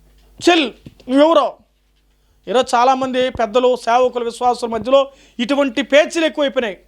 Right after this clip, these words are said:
పని చేసిన వాళ్ళు ప్రేమిస్తారు, పని చేసిన వాళ్ళని పిలుచుకుంటారు, పని చేసిన వాళ్ళకి ఇస్తారు, మిగతా వాళ్ళు మాట్లాడకపోయినా వాళ్ళు చేయకపోతే వాళ్ళకి ఏమీ ఇవ్వరు. ఎందుకంటే నువ్వు నా పార్టీ కాదు,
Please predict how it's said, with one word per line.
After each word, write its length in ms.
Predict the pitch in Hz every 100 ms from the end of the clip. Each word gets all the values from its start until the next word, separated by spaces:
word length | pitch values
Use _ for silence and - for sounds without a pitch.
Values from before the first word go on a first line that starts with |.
| _ _ _ _ - - _
పని 180 | 262 302
చేసిన 280 | 320 302 294
వాళ్ళు 220 | 302 294
ప్రేమిస్తారు, 460 | 294 294 302 302 311
పని 220 | 285 294
చేసిన 260 | 302 285 285
వాళ్ళని 220 | 285 247
పిలుచుకుంటారు, 520 | 269 247 277 269 - - - -
పని 160 | 311 330
చేసిన 220 | 311 302
వాళ్ళకి 200 | 294 254
ఇస్తారు, 360 | - 247 196 - _ -
మిగతా 220 | 311 330
వాళ్ళు 160 | 320 302
మాట్లాడకపోయినా 720 | 285 302 320 330 311 320 330
వాళ్ళు 200 | 302 294
చేయకపోతే 260 | 285 311
వాళ్ళకి 200 | 320 277
ఏమీ 180 | 294 339 403 - _ _ _
ఇవ్వరు. 360 | 359 415 330 - _ _ _ _ _ _ _ -
ఎందుకంటే 360 | 349 311 320
నువ్వు 160 | 320 285
నా 140 | 277
పార్టీ 360 | 269 277 - 254
కాదు, 280 | 233 185